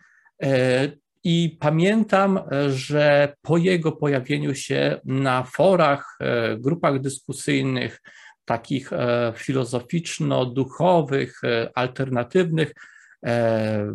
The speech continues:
nawet magicznych, e, ezoterycznych i tak dalej, no ludzie byli zachwyceni, e, bo nagle zyskali to narzędzie do tego, żeby wyrazić pewną ideę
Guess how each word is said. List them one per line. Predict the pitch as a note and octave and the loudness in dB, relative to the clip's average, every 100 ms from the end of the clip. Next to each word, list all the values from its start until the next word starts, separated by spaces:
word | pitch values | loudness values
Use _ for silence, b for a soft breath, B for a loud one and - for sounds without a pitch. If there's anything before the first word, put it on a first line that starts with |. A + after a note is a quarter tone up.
| A2 | -4
nawet | B2 B2+ C#3+ | -2 0 0
magicznych, | D#3 C#3+ G3+ A3 - E3 C#3 - - | 0 0 0 -2 -2 0 0 -2 -4
e, | A#2+ A2+ A2 A2 C3 - | 0 2 0 0 -4 -4
ezoterycznych | C3+ C#3 - C3+ D3+ D3 A#2+ | -2 -4 -4 -4 -4 -6 -6
i | A#2+ | -6
tak | A2+ | -4
dalej, | A#2 F#3 F#3 F3 B B | 0 2 0 -2 B B
no | F#3 G3+ | 0 2
ludzie | G#3+ A3 F#3+ G#3 G3 F3 D3+ | 4 2 2 4 4 2 2
byli | F3+ F3+ E3+ | 2 4 0
zachwyceni, | D#3 C3+ D3+ - D3+ - E3 F3 E3+ E3 E3 B B - | 0 -2 -2 -2 -6 0 2 4 2 2 -2 B B -4
e, | C3 C3+ C3 B2+ | 2 4 4 2
bo | - D3+ | 2 2
nagle | D3+ E3+ G3+ G3 F3+ | 4 2 2 2 2
zyskali | D3 D3 - E3+ E3+ E3 | 2 -2 -2 0 0 -2
to | - D3+ | -2 0
narzędzie | C#3+ B2+ C3 F#3+ F#3 E3+ E3+ E3+ B B | 0 0 2 2 2 2 2 0 B B
do | C#3+ B2+ D3 | -6 -2 -2
tego, | F3 F3 D#3+ | 0 2 2
żeby | D3+ D3 C#3 | 0 0 0
wyrazić | B2+ D3 E3 F3 E3 D3+ - _ _ - - _ _ _ - F3+ - _ _ E3 | 2 2 4 2 0 -4 -10 _ _ -20 -20 _ _ _ -16 -16 -16 _ _ 0
pewną | D#3+ D#3 E3 | 2 0 -2
ideę | C3+ A#2+ F#3 F#3+ | -2 2 4 4